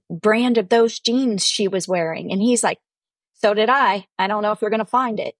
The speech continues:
<laughs> And so I was like, "Oh, okay." And then I asked him another question. "Well, what about the serial numbers?" And he's like, "We, you know, there were no serial numbers on there. You know, we, we tried to track those down. We couldn't."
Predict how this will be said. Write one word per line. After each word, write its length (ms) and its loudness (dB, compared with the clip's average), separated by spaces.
<laughs> 680 -4
And 220 0
so 100 2
I 160 4
was 100 0
like, 180 0
"Oh, 280 0
okay." 280 -4
And 160 0
then 140 2
I 80 0
asked 280 2
him 100 2
another 320 0
question. 400 -4
"Well, 160 2
what 160 2
about 180 2
the 80 0
serial 400 0
numbers?" 640 -8
And 100 4
he's 260 2
like, 220 2
"We, 560 2
you 120 0
know, 140 2
there 100 0
were 80 0
no 140 0
serial 380 -2
numbers 320 0
on 260 2
there. 380 2
You 160 0
know, 160 0
we, 260 -2
we 140 -4
tried 340 0
to 80 -8
track 300 -2
those 200 2
down. 340 0
We 120 -8
couldn't." 500 0